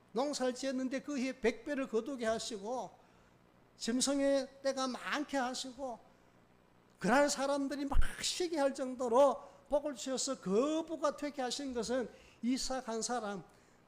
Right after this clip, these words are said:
"네 잘 먹고 잘 살아라." 그래서 주신 것이 아니라 그런 말이에요. 그러면 뭐 때문에 그렇게 하셨을까요?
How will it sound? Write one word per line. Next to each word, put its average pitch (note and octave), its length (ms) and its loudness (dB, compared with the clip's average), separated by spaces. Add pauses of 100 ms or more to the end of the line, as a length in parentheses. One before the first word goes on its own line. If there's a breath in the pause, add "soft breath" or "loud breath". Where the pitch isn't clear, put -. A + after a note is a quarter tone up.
(140)
"네 E3+ 200 -4
잘 D#3 200 -4
먹고 F#3+ 280 -4
잘 - 220 -2
살아라." D3 520 -4 (520 soft breath)
그래서 B3 320 -4
주신 F#3 340 -8
것이 D#3+ 260 -10 (120)
아니라 D#3 380 -10
그런 C#3+ 180 -20
말이에요. C3+ 160 -20 (1600)
그러면 E3 320 -6
뭐 D3 120 -6
때문에 G#3+ 360 -2
그렇게 G3 300 -8
하셨을까요? - 520 -16